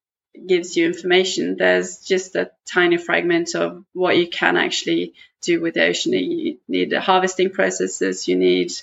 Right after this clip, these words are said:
um, other types of technology that can detect and monitor as well. So I hope that, uh, the ocean resources is not as unmapped and unutilized as it is today.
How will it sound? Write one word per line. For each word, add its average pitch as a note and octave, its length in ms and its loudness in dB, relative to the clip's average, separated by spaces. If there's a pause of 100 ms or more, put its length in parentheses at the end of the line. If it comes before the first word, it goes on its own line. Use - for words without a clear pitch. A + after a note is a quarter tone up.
(480)
um, F#3+ 600 0
other G3 220 4
types G3 360 0
of F#3+ 120 -4
technology F#3+ 680 0
that F#3+ 300 0
can F#3 340 0
detect F#3 560 -2
and F#3+ 240 -4
monitor F#3 400 -2
as F#3 120 -8
well. G3+ 300 -4 (380)
So G3+ 420 4 (400)
I G#3 160 0
hope G3 260 0 (120)
that, F#3 360 0 (200)
uh, G3 260 -2 (800)
the F#3+ 180 0
ocean F#3 440 2
resources F#3 840 -2
is F3+ 320 -2
not F3+ 240 4
as F3 140 -2 (100)
unmapped F3 680 2
and F3+ 200 0
unutilized F3+ 1400 0
as F#3 200 -2
it F3 80 -6
is F#3 160 -2
today. G3 380 -6